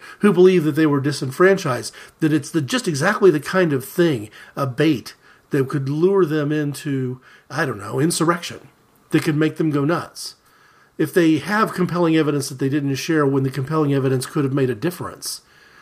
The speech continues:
well, that's treason of a whole nother scale here. Now they haven't just betrayed the American people and their oath of office and put into danger all of their, you know, um, fellow senators,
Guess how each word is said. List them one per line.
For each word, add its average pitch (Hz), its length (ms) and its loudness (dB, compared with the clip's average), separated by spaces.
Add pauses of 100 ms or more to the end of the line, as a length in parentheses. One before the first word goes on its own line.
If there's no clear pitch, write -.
(140)
well, 196 100 0
that's - 140 -6
treason 160 340 0
of 135 100 2
a 139 60 0
whole 147 180 2
nother 117 280 -2
scale 180 420 -4
here. 92 400 -20 (400)
Now 190 180 4
they 185 140 2
haven't 147 280 -2
just 170 220 -2
betrayed 131 640 -2 (420)
the 143 100 0
American 113 360 -6
people 175 440 0
and 131 100 -2
their 117 100 -4
oath 147 200 0
of 123 100 -4
office 165 540 -2 (400)
and 143 260 -2
put 196 140 2
into 160 180 4
danger 147 480 -2
all 143 160 0
of 127 160 -2
their, 131 360 2 (180)
you 139 100 -4
know, 113 320 -10
um, 117 280 -14
fellow 160 440 2
senators, 131 600 -2